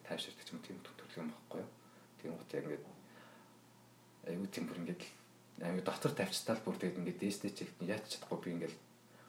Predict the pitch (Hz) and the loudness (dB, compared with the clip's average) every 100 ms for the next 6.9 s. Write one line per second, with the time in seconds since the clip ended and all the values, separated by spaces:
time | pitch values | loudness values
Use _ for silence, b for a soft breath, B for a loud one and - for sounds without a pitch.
0 | b - - - - 104 87 - - - | b -2 4 4 8 8 8 4 2 0
1 | - 78 78 - 90 - - 95 - 98 | 0 0 0 0 2 4 4 4 4 0
2 | 95 - - - 92 80 76 80 80 92 | -2 2 4 4 2 2 2 2 2 0
3 | - - - - 85 82 87 82 98 85 | -2 -2 -2 2 2 4 2 2 2 2
4 | 82 - - - 98 92 - - 90 - | 2 0 -4 -2 0 0 -2 -2 -2 -2
5 | - - 92 - - - 78 - - B | -2 2 2 2 0 0 -2 -2 -8 B
6 | B B B - 85 92 80 78 | B B B -2 2 6 6 4